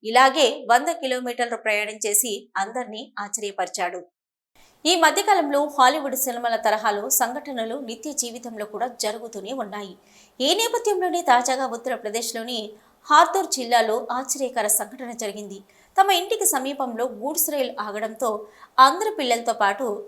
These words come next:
ఆడుకోవడానికి రైలు వద్దకు వెళ్లాడు ఓ బాలుడు. ఓట్స్ చక్రాల కింద ఆడుకుంటూ ఉండంగా ఒక్కసారిగా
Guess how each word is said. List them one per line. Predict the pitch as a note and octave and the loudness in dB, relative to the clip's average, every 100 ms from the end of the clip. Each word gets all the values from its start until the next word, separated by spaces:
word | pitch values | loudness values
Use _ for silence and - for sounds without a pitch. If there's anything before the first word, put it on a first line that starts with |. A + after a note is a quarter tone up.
| A3 | 2
ఆడుకోవడానికి | A#3+ F#4 F#4 D4 A#3 C4 | 2 2 0 -2 -6 -2
రైలు | A3 G#3 C#4 | 0 0 -2
వద్దకు | A#3+ A3+ G3+ | -4 -4 -4
వెళ్లాడు | G3+ G3+ G#3+ A#3+ | -4 -2 -4 -6
ఓ | G3+ G3+ | -6 -6
బాలుడు. | G3 A3 G#3 G3+ - _ _ _ A3 D4 | -8 -6 -6 -6 -10 _ _ _ 2 4
ఓట్స్ | G4 F4+ - | 4 2 0
చక్రాల | A3+ C4 C4+ B3 | -2 0 -2 -2
కింద | B3 A3+ G3+ | -6 0 2
ఆడుకుంటూ | F#3+ B3 A#3+ A3+ G#3 | 2 -2 -8 -8 -8
ఉండంగా | G#3 G3+ A3 G3+ - - _ - | -6 -4 2 2 0 -10 _ 2
ఒక్కసారిగా | E4+ - - E4+ C#4 | 2 4 2 2 2